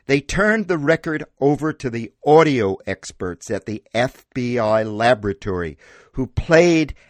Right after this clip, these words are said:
and replayed Louie Louie at seventy-eight R P M, forty-five R P M, thirty-three and a third R P M, and even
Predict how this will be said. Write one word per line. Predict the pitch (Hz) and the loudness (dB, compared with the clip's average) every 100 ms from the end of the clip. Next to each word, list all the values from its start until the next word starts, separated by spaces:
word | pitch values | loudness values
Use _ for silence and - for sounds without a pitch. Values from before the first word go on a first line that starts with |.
| _ | _
and | 120 117 104 | -4 -4 -4
replayed | 92 113 160 175 165 - 139 139 110 98 | -6 0 0 -2 -10 -8 -4 -2 -2 -6
Louie | 98 113 160 156 135 | -8 -2 0 0 -2
Louie | 135 143 113 82 76 _ _ | 0 0 -2 -6 -14 _ _
at | 107 107 - | -6 -6 -8
seventy-eight | - - 135 160 151 147 143 139 | -10 -2 -2 0 -2 0 2 2
R | 135 | 0
P | 139 - 139 | -2 -4 -4
M, | 139 135 131 _ _ _ | -4 -6 -10 _ _ _
forty-five | 147 123 107 - - 110 131 147 135 | 0 0 -2 -12 0 4 6 4 2
R | 135 | 0
P | 135 135 131 | 0 -4 -4
M, | 127 127 127 _ _ _ | -4 -6 -14 _ _ _
thirty-three | 160 160 160 - 143 151 139 | -4 -2 -2 -6 -6 -4 -4
and | 110 | -6
a | 90 | -10
third | - _ - 190 190 165 - | -14 _ 2 4 4 2 -2
R | 101 101 | -2 -2
P | - 101 104 | -4 -6 -6
M, | 104 98 _ - | -6 -10 _ -10
and | 110 117 131 | -8 -8 -6
even | 160 143 139 | -6 -4 -6